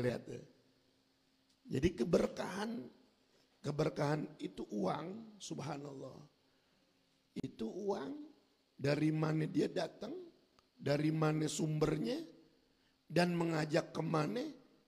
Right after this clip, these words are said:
itu berpengaruh. Berpenga-, berpengaruh. Ini kayak duit nih dari aneh nih, aneh duit dari ngajar nih.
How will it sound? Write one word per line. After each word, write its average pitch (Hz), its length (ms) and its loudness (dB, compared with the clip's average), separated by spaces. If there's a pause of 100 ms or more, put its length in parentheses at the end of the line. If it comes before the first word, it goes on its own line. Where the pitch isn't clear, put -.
(280)
itu 214 240 6
berpengaruh. 269 600 4 (1000)
Berpenga-, 196 480 10 (540)
berpengaruh. 254 640 -2 (880)
Ini 160 160 4
kayak 175 240 6
duit 180 200 4
nih 165 160 4
dari 139 240 0
aneh 135 220 0
nih, 120 220 -2
aneh 143 160 0
duit 147 180 -2
dari 127 180 0
ngajar 135 400 0
nih. 170 200 -14